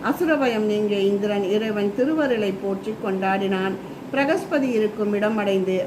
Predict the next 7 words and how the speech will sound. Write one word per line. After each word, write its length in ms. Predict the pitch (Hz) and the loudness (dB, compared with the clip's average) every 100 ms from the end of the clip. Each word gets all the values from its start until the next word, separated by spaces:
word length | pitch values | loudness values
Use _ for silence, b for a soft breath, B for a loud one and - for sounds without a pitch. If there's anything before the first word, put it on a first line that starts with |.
| 196 | -2
அவரை 260 | 196 202 | -2 -2
வணங்கி 560 | 208 208 254 294 226 196 | 0 0 2 2 0 -4
தன் 180 | 202 202 | -4 -2
அபச்சாரத்தை 840 | 196 196 302 339 269 214 - 196 196 | -2 -2 -4 -2 -2 -2 -4 -2 0
மன்னித்து 580 | 190 202 202 202 196 202 | 0 0 -2 -2 -4 -2
முன்போல 540 | 226 285 269 240 220 202 208 | 0 0 0 -2 -2 -2 -2
குருவாக 560 | 277 294 269 220 202 | 0 2 0 0 -4